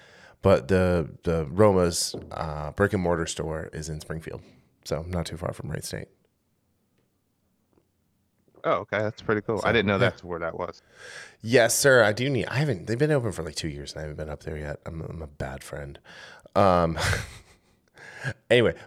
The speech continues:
Speaker 1: but I will say this. This was the best Dynamite crowd I've ever been with. Um, the, the guys behind us were hilarious. It was their first wrestling event, but, like, they were huge wrestling fans.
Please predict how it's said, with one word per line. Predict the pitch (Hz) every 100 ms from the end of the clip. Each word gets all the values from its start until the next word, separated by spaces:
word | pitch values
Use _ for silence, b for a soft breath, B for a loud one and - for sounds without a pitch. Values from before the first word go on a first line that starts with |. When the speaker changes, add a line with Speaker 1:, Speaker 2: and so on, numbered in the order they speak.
| B
Speaker 1:
but | 135 135
I |
will | 139 139
say | 143
this. | 104 80 - B B
This | - 101 123 123
was | 131 107
the |
best | 98 80 104 98 - 80
Dynamite | 98 92 87 80 67
crowd | - 80 71 69 - _ _ _
I've | 85 85 -
ever | 90 76 76
been | 67 69 57
with. | 50 - - _ _ _
Um, | 90 82 71 67 69 71 _ _ -
the, | 80 95 85
the | 78
guys | 80 90 98
behind | 107 98 92 90
us | 87
were | 87 85
hilarious. | 82 80 80 80 78 -
It | 90
was | 87 82
their | 82
first | - 85 87 -
wrestling | 78 - 80
event, | 80 80 80 73 - B B B
but, | - 80
like, | 71 73 71
they | 87
were | 78
huge | 85 85 87
wrestling | 80 87 90
fans. | 85 80 76 76 76 80